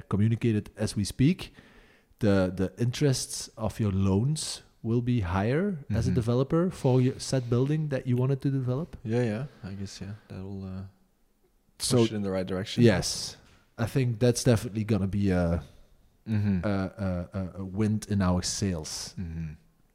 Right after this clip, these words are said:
Speaker 1: Yes.
Speaker 2: For sure.
Speaker 1: Also, rising costs for materials,
Speaker 2: Mm-hmm.
Speaker 1: like, less people available for the sites themselves,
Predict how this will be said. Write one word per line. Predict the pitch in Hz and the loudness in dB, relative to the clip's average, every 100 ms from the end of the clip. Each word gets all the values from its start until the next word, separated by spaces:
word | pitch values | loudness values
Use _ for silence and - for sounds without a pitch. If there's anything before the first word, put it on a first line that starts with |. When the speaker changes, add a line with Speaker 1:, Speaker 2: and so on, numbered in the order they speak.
| _ _ - | _ _ -10
Speaker 1:
Yes. | 101 82 - - - _ - _ | -8 -6 -8 -14 -18 _ -20 _
Speaker 2:
For | _ 92 | _ -14
sure. | - 85 82 - _ _ _ - | -12 -10 -10 -12 _ _ _ -4
Speaker 1:
Also, | 98 95 113 98 92 - | -2 0 2 2 2 -2
rising | 98 95 98 98 95 90 - | 0 2 2 2 0 -2 -6
costs | - 95 92 - - - - _ _ _ _ _ _ _ _ | -2 0 0 -6 -8 -10 -12 _ _ _ _ _ _ _ _
for | - 107 | -4 0
materials, | 95 - 110 104 104 101 98 - - - - _ _ | 0 0 2 4 4 2 -2 -6 -8 -10 -16 _ _
Speaker 2:
Mm-hmm. | 101 85 92 95 - - 101 _ 95 | -6 -2 -2 -4 -10 -14 -14 _ -6
Speaker 1:
like, | 90 90 - - | -4 -4 -8 -8
less | 95 95 87 - - - - | -2 -2 -2 -4 -8 -10 -6
people | 107 98 101 | -4 0 0
available | 98 90 95 95 95 | 0 0 0 0 -2
for | 90 90 | -2 -2
the | 87 | -2
sites | - - 92 90 - | -4 -2 -2 -2 -4
themselves, | 92 87 120 110 107 - - - | -4 -2 0 0 0 -2 -8 -12